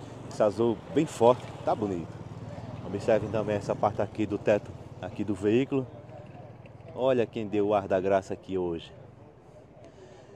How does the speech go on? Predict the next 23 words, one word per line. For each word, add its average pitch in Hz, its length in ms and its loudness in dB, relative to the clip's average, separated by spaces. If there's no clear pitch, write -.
Confiram 107 500 2
essa 98 260 -4
lateral, 98 600 0
essa 92 200 -2
linha 98 180 -2
de 90 60 -8
cintura 101 400 -6
esquerda 98 460 -2
aqui 95 340 -4
desse 107 380 2
Fiat 104 420 0
Palio. 73 340 -2
Vamos 104 300 -4
avançando, 151 560 -4
que - 100 -4
eu 127 40 -4
quero 117 200 -6
mostrar 107 460 -2
o 104 80 -2
interior 101 640 0
aqui 98 240 -6
pra 101 200 -2
vocês. 101 560 -4